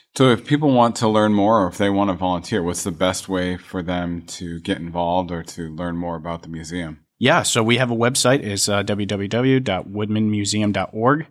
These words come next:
Speaker 2: Brand new website, actually. Um, so just worked with Tap House Media to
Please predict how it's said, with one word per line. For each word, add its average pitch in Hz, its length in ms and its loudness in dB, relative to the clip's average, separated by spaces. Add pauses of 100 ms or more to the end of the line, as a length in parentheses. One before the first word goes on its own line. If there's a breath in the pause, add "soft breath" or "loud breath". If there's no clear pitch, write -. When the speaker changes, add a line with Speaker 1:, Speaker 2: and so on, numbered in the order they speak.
Speaker 2:
Brand 127 240 6
new 131 180 6
website, 120 440 4
actually. 117 500 2 (120)
Um, 95 400 -2
so 95 360 -2 (240)
just - 220 -2
worked 98 140 0
with 95 120 -4
Tap 101 200 2
House 98 200 2
Media 104 320 4
to 92 240 0